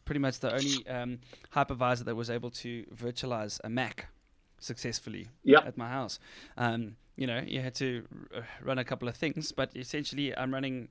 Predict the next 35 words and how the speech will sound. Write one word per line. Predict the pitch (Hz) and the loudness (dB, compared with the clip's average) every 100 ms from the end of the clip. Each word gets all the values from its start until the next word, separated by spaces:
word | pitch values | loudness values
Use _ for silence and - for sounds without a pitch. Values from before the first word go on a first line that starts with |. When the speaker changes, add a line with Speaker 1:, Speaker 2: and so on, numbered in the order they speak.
| - | -6
Speaker 1:
a | 131 | -2
Mac | 147 127 - - - | 0 -2 -8 -16 -4
in | 127 120 | -2 0
V | 123 | 0
M | 120 | 0
ware | 113 110 139 - _ - - | -2 -4 -6 -16 _ -8 0
on | 131 127 - | 2 0 -2
a | 123 | -4
Windows | 135 151 123 | -2 -2 0
Speaker 2:
Mm-hmm. | 135 | 4
Speaker 1:
machine, | 135 147 147 - - - - - 131 | 4 4 2 -8 -20 -20 -20 -6 0
and, | 123 120 123 - - | 0 0 -6 -16 -8
um, | 123 120 - | -6 -6 -8
you | 135 | -4
know, | 127 127 143 - | 0 -2 -4 -6
it's, | 127 - - - | -4 -2 -4 -4
it, | 127 | -8
it | 131 | -6
just | - - | -6 -2
works, | - - - - - - | -2 -2 -4 -6 -6 -8
and, | 123 117 117 110 - | -6 -4 -4 -6 -6
um, | 117 113 110 110 - - - - - - - - | -4 -4 -6 -10 -18 -20 -20 -20 -20 -20 -18 -8
yeah. | 143 143 - - - - - - - | -6 -6 -8 -20 -20 -20 -20 -18 -2
That, | 160 - - - | -2 -2 -8 -10
so | 143 | 0
let's, | 185 196 190 | 2 4 2
let's | 214 | 2
take | - 202 | 4 4
a | 180 | 4
segue. | 190 185 160 107 113 | 4 6 4 2 -2
Let's | 135 | -6
take | - 160 | -4 -2
a | |
segue. | 151 156 143 127 104 - - - 135 | 0 0 2 0 -2 -10 -20 -10 -2
Um, | 131 131 | 2 4